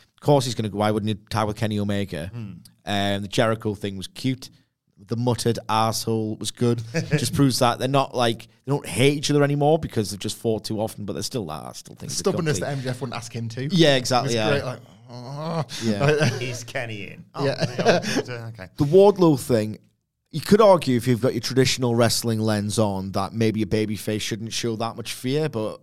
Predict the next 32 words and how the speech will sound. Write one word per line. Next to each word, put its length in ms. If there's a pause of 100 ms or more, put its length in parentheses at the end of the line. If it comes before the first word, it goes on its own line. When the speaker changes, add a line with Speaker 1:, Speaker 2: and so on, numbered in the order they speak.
(140)
Speaker 1:
M 160
J 160
F 100
has 100
told 300
you 60
he's 200
a 80
completely 440
different 320
babyface. 580
Speaker 3:
Mm-hmm. 220
Speaker 1:
It's 100
not 160
stupid. 300
Of 80
course 180
he 60
doesn't 100
want 80
to 60
get 80
his 100
ass 160
kicked 180
by 120
four 280
guys. 360
Like, 100
who 140
would 100
want 280